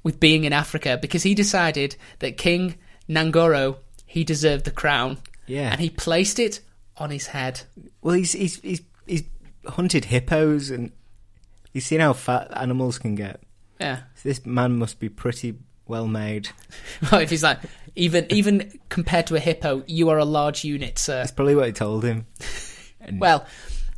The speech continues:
Speaker 1: whatever he told him,
Speaker 2: if
Speaker 1: the
Speaker 2: only
Speaker 1: king
Speaker 2: I had a crown big enough.
Speaker 1: the king was very pleased with what he'd been told, because he decided that in return he would give Francis his niece. Um, just for the night, though.
Speaker 2: Right.
Speaker 1: Naked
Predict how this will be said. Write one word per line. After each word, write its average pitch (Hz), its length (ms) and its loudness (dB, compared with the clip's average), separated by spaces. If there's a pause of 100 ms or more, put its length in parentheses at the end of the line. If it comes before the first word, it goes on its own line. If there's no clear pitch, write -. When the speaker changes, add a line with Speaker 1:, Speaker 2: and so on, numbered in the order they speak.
Speaker 1:
whatever 202 380 2
he 185 40 2
told 127 320 -2
him, 151 220 -6 (540)
Speaker 2:
if 98 100 -6
Speaker 1:
the 123 80 0
Speaker 2:
only 139 120 8
Speaker 1:
king 135 80 8
Speaker 2:
I 131 40 8
had 120 100 6
a 113 60 4
crown 127 520 2
big 120 200 0
enough. 110 480 -2 (140)
Speaker 1:
the 165 100 -2
king 185 340 2
was 156 140 -2
very 156 640 2
pleased 139 440 -4
with 143 120 -6
what 147 160 -2
he'd 143 120 -6
been 123 140 -6
told, 135 240 -2
because 151 280 -2
he 202 160 2
decided 156 500 -2
that 151 160 -6
in 165 80 -2
return 175 340 -2
he 160 140 -8
would 170 220 -4
give 190 420 2 (380)
Francis 143 480 -2
his 170 180 -2
niece. 202 480 -2 (1700)
Um, 139 400 0 (400)
just 214 200 -2
for - 60 -6
the 170 100 -2
night, 131 340 -4
though. 147 180 -12 (280)
Speaker 2:
Right. 76 200 -16 (480)
Speaker 1:
Naked 185 520 0